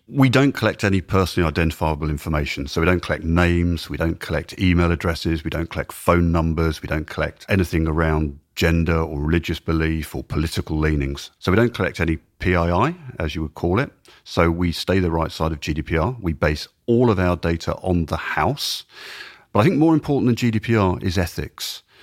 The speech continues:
And ethics around artificial intelligence and data science is becoming a big topic across the world.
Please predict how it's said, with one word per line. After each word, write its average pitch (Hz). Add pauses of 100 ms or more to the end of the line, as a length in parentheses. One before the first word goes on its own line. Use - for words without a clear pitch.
(240)
And 85
ethics -
around 85
artificial 87
intelligence 82
and 82
data 85
science 82
is 78
becoming 80
a 73
big 80
topic -
across 104
the 107
world. 110